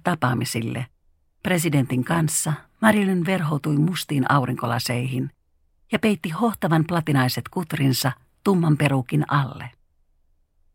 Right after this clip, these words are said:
Pariskunta vetäytyi viettämään lemmenöitä myös New Yorkin hotelleihin. Marilyn hullantoi presidenttiin korviaan myöten.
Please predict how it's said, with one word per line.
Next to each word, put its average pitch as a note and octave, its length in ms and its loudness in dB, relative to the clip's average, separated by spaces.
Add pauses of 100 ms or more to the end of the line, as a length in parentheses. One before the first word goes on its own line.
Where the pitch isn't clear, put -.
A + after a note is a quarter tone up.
(140)
Pariskunta G3+ 600 2
vetäytyi C3+ 460 0
viettämään C#3+ 520 4
lemmenöitä A#2+ 640 2 (540)
myös G#3+ 220 4
New G3+ 220 4
Yorkin D#3 300 2
hotelleihin. C3+ 760 -6 (2250)
Marilyn B3+ 500 4
hullantoi D3 500 4
presidenttiin D3+ 720 2
korviaan D3+ 500 4
myöten. A#2+ 560 0